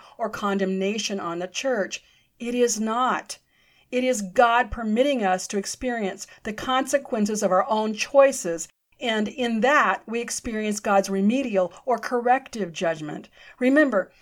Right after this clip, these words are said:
the church, meaning all genuine Christ followers, escapes condemnation through faith in Jesus. It is the world of unbelievers who will experience God's condemnation. I firmly believe it's the apathetic and complacent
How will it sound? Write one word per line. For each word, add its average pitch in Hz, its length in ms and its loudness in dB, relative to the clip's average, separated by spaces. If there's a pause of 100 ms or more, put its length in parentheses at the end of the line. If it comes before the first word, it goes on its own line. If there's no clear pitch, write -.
the 262 100 -2
church, 254 600 4
meaning 214 260 4
all 214 300 2
genuine 202 420 0
Christ 214 420 -2
followers, 170 520 -2 (200)
escapes 339 640 0
condemnation 180 800 -4
through 269 260 -4
faith 196 340 -2
in 226 120 -4
Jesus. 233 600 -4 (320)
It 277 120 0
is 269 140 2
the 269 140 8
world 247 400 6
of 208 80 -2 (100)
unbelievers 220 880 2 (160)
who 269 100 -2
will 247 120 4
experience 233 720 -2
God's 180 340 -2
condemnation. 175 1080 -6 (640)
I 277 100 0
firmly 302 460 2
believe 214 560 -4
it's 208 140 -8
the 254 140 -10
apathetic 226 720 -2
and 196 120 -6
complacent 214 680 -2